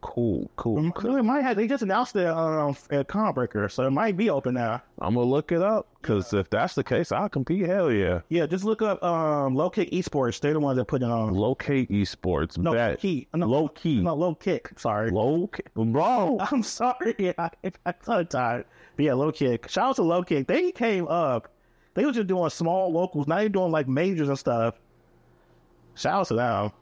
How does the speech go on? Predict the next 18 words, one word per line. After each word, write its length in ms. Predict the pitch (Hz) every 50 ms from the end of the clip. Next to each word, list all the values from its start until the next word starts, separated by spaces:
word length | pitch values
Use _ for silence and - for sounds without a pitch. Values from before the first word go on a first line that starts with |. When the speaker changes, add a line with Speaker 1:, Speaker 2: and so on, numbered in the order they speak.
| _ _ _ _ _ _ _ _ _ - - - - - -
Speaker 2:
But 100 | - 107 120
yeah, 60 | 147
this 80 | 196
was 60 | 170 135
a 40 | 127
fun 220 | - 143 131 127
turn. 200 | - 139 127 123 120
Speaker 1:
Oh, 160 | 135 226 240
registration 680 | 160 131 147 180 233 233 - - 233 233 262 - 254 226
is 280 | 214 226 269 294 277
open. 360 | 226 233 233 226 226 214 180 175
Let's 360 | 196 254 294 294 269 208 143
go. 880 | 110 101 107 120 139 151 151 147 143 135 131 127 120 110 104 98 87 - - _ _ _ _ _ _ _ _ _ _ _ _ _ _ _ - - _ _ _ _ _ _ _ _ _ _ _ _ _ _ _ _ - - -
Why 240 | 104 127 156 165
not? 460 | 151 135 117 107 104 90 92 - - - -
It's 180 | 127 151 160 -
still 340 | - - 165 165 151 139 127
local. 480 | 131 139 147 143 - 156 151 156 160